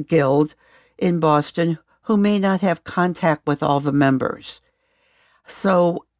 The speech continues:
her role was important in listening, understanding, and bringing forward something that might be needed. One of those things was her advocacy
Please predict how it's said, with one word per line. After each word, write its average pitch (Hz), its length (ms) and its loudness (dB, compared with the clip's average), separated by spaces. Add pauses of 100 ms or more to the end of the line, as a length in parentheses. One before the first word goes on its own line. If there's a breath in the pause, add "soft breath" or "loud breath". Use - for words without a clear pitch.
(120)
her 185 320 0
role 202 320 0
was 196 260 0
important 165 840 -2
in 156 280 -2
listening, 185 720 -2
understanding, 160 1120 0 (560 soft breath)
and 165 240 0
bringing 196 380 0
forward 170 540 0
something 165 640 -2
that 151 280 0
might 147 320 0
be 147 140 -2
needed. 170 580 0 (600)
One 196 360 0
of 320 120 2
those 151 320 2
things 143 540 0 (240)
was 170 260 0
her 165 260 0
advocacy 160 960 0